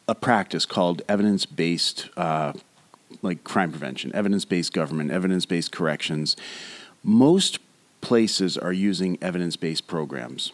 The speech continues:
most places. Sometimes they might, uh, they, like, the jail or the prison might put in something that is not necessarily evidence-based, but it's kind of a, uh, I don't know, just a program that the administrator likes.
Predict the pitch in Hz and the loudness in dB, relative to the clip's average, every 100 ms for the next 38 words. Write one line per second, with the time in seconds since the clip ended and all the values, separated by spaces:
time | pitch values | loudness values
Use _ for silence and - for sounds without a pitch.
0 | - 110 104 - - 95 - - - - | 0 2 2 -2 -6 -6 -8 -8 -6 0
1 | 123 127 135 123 107 104 98 95 - _ | 2 2 2 2 2 4 4 2 -2 _
2 | 82 82 78 85 82 - 78 78 78 73 | -6 -2 -2 -2 -2 -4 -6 -6 -8 -4
3 | 95 87 87 76 - 95 85 85 80 - | 0 2 0 -2 -2 -2 0 -2 -4 -10
4 | - - 104 107 - - 104 98 92 95 | -18 -2 2 4 2 2 4 4 2 2
5 | 87 90 85 82 82 - 82 82 80 76 | 2 0 0 0 -2 -2 -2 0 -2 -4
6 | 69 98 104 110 101 - 98 92 85 87 | 0 2 4 2 0 0 2 2 0 -2
7 | 85 85 - 110 110 104 - 87 82 - | -2 -4 0 2 2 2 -2 -4 -2 -4
8 | - 92 90 76 85 80 78 76 73 71 | -2 -2 -2 0 -2 -2 -2 -2 -4 -6
9 | - - - - - - - - - 80 | -10 -18 -18 -18 -18 -20 -20 -12 -8 -6
10 | 71 78 85 82 73 117 110 101 95 95 | -8 -6 -4 -4 0 4 4 4 0 -2
11 | 87 90 85 82 78 107 104 - 98 90 | -4 -6 -8 -6 -2 0 0 -2 -2 -4
12 | 85 87 98 104 - - | -4 -2 -2 -2 -4 -6